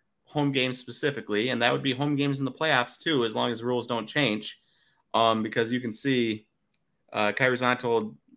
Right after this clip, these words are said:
me that unvaccinated players could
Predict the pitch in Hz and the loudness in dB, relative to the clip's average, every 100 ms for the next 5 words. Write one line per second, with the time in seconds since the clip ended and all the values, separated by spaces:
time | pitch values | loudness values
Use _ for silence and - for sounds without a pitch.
0 | _ _ _ - 123 117 113 - - _ | _ _ _ -4 -2 2 2 0 -6 _
1 | _ - 165 151 143 139 127 135 135 120 | _ -2 2 4 4 -2 0 0 0 -6
2 | 120 | -16